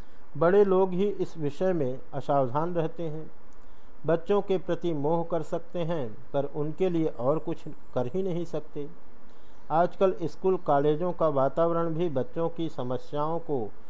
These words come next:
बहुत जटिल बना देता है। उनका माता-पिता से संबंध ऐसा हो गया कि वे अपनी समस्या उनके सामने रख नहीं सकते। माता-पिता भी बच्चों के मन को नहीं समझते,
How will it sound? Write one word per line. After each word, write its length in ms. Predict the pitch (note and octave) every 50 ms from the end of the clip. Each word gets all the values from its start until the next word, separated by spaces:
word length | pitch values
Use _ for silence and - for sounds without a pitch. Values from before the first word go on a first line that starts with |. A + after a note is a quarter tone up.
| - - - -
बहुत 300 | C#3 C#3 E3+ E3 C#3+ B2
जटिल 300 | C3+ B2 - D#3+ E3 E3
बना 260 | D3+ D3+ D3+ D#3 D3+
देता 360 | D3 D3 D3 D3 - D3+ D3
है। 200 | C#3 C#3 C#3 - - - - - - - - - - - - - - -
उनका 320 | D#3+ F3+ F3 F3+ F#3 F3+
माता-पिता 680 | F3 E3 D#3+ E3 D#3+ - F3 E3+ - F3 E3 D#3+ E3+ D#3+
से 200 | - - D#3 C#3+
संबंध 520 | - - C#3 C#3 C#3+ D3+ D#3+ E3 D3 D#3 -
ऐसा 280 | C#3+ C3 B2 - E3+ E3
हो 220 | D#3+ D3 E3 D#3+
गया 380 | D#3 F3 F3+ F3 D#3+ C3 A2+ G#2+ - - - -
कि 60 | C#3+
वे 180 | C#3 D3 D#3 D#3
अपनी 380 | D3+ D3 C3+ - C#3+ D3 C#3+
समस्या 680 | C3+ - C3 C3 C#3 C3+ - - E3 D#3+ C#3+ A#2+ G#2 - - - - - - - - -
उनके 300 | D3 D3+ C#3+ - D3+ C3
सामने 460 | - - A#2+ B2+ C3 C3+ C3+ C3 A#2+
रख 240 | G#2+ A#2 A2+ - D#3
नहीं 240 | D#3 D3+ D#3 E3
सकते। 460 | D#3 - D#3 D3 - - - D3 C#3+ D3+ - - - - - - - - - - - - - D3
माता-पिता 640 | D#3 D#3+ E3 E3+ F#3 F#3 F3+ F#3+ F#3 E3 F#3 F#3 F#3
भी 160 | E3+ F3+ F#3
बच्चों 380 | E3+ D#3 D#3 D#3 - - F3+ E3+
के 180 | - F3 F3
मन 280 | D#3 C#3 C#3 D3+ D#3+ D#3+
को 160 | - E3 D#3
नहीं 260 | C#3+ C3 A#2+ C#3+ D#3+
समझते, 580 | D3+ - D#3+ D#3 D#3 D3 - - D#3+ D#3 D3+